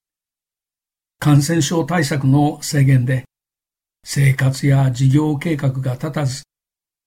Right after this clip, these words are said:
ご苦労されていらっしゃる方々がおられます。生活や環境の回復を願っております。長期間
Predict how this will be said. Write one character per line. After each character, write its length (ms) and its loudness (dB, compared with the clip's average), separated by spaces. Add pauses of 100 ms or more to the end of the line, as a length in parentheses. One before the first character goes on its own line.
(280)
ご 160 4
苦 100 0
労 160 6
さ 120 2
れ 140 2
て 80 0
い 20 2
ら 100 2
っ 40 2
し 120 -2
ゃ 40 2
る 80 0
方 240 -2
々 100 -2
が 200 0
お 80 2
ら 100 0
れ 80 -2
ま 120 -4
す。 200 -12 (800)
生 240 0
活 260 0
や 160 2
環 240 4
境 220 0
の 280 -2
回 200 0
復 320 -2
を 220 -4 (100)
願 200 0
っ 60 -6
て 140 -10
お 80 -4
り 80 0
ま 160 -4
す。 180 -14 (1500)
長 220 -2
期 120 -8
間 380 0